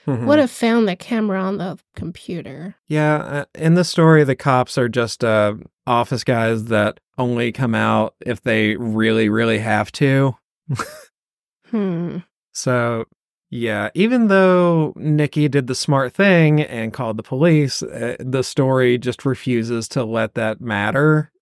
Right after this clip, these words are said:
Speaker 2: Right.
Speaker 1: Yeah.
Speaker 2: Nikki is the only human-shaped character in this book, it seems.
Speaker 1: Mm-hmm.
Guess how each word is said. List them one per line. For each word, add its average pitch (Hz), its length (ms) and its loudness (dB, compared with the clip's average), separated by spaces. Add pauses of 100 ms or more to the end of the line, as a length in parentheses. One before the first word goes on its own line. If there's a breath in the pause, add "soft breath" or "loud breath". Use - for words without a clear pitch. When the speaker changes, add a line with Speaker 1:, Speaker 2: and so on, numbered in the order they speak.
Speaker 2:
Right. 175 560 -4
Speaker 1:
Yeah. - 200 -10 (120)
Speaker 2:
Nikki 294 420 2
is 269 200 2
the 240 180 2
only 220 720 4 (100)
human-shaped 208 880 -2
character 196 520 -6
in 180 140 -6
this 175 140 -8
book, 170 320 -12
it - 140 -18
seems. 120 540 -8
Speaker 1:
Mm-hmm. 104 220 -8